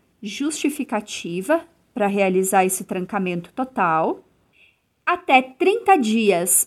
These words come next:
após a ocorrência que seja o fato que justifique a necessidade de trancamento, ou seja,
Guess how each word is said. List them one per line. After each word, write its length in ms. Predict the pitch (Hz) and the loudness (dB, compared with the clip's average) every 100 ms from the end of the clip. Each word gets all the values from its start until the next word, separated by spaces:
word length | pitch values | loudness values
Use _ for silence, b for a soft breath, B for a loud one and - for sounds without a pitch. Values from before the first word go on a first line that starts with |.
| - | 4
após 880 | 269 277 _ 277 294 359 370 - - | 4 4 _ 6 8 8 6 -2 4
a 180 | 285 302 | 8 8
ocorrência 1300 | 311 - 285 226 233 240 285 285 - 202 170 170 b b b b - | 6 4 2 4 2 4 2 2 2 4 4 2 b b b b -8
que 880 | 262 254 254 254 247 240 240 233 202 | -2 2 2 4 2 2 2 0 -6
seja 540 | - - 262 277 269 254 | -4 2 4 4 4 0
o 40 | |
fato 600 | - 240 233 233 - 220 | 2 4 6 4 -4 -8
que 280 | 220 233 214 | -6 -6 -4
justifique 1200 | 208 220 - 247 - - 220 233 - - 359 381 _ b b b b | -2 -4 -2 -4 -6 -6 -2 -2 -2 0 0 -2 _ b b b b
a 140 | - 226 | -2 0
necessidade 840 | 233 - 240 - 214 202 190 196 | 0 0 -2 0 4 4 4 0
de 200 | 175 208 | -2 -4
trancamento, 880 | 208 196 190 190 175 180 240 294 254 | -2 -4 -2 -2 -2 -2 0 0 -2
ou 80 | 190 | -4
seja, 580 | - 214 185 170 170 | -4 0 -2 -2 -8